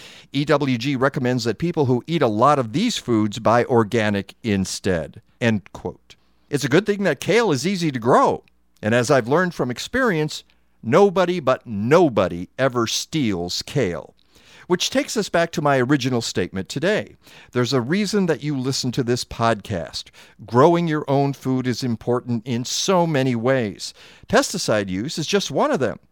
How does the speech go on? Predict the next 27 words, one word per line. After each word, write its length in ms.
You 180
can 200
control 500
that 320
if 260
you 160
grow 300
your 240
own. 380
And 120
one 140
of 60
the 80
best 240
ways 240
to 100
do 160
that 240
is 140
to 100
keep 260
listening 520
to 100
the 80
Wisconsin 720
Vegetable 580
Gardener. 480